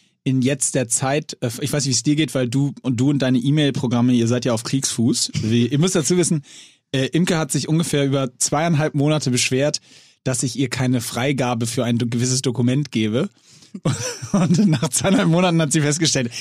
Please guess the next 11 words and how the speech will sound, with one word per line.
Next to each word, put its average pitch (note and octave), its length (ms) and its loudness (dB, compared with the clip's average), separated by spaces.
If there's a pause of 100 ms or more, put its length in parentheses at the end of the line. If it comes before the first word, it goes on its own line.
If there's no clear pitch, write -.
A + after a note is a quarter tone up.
(260)
ah, D3 320 -2
es D#3 300 0
ist E3+ 200 0
jetzt E3+ 260 0
gar D3 160 -2
nicht - 240 0
die E3 100 -2
E-Mail-Adresse, C3+ 600 2
die B2+ 80 2
ich C3 140 -2
benutze. - 460 -2